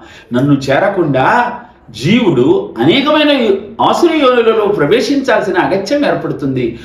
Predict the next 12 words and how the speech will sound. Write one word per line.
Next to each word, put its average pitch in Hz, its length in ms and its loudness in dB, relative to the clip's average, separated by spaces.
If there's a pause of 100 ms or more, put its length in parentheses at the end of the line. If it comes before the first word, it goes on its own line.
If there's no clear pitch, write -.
(140)
ఉత్తమమైన 302 680 2
మానవ 285 360 0
జన్మ 285 220 0
వాడికి 208 340 2
ఇస్తే 160 500 -2 (100)
వాడు 175 140 2
గుర్తించడం 240 720 0
లేదు, 165 460 2 (680)
హరి - 160 -2
చింతను 190 880 0
పెంచుకోవటం 160 760 -2
లేదు. 113 440 -2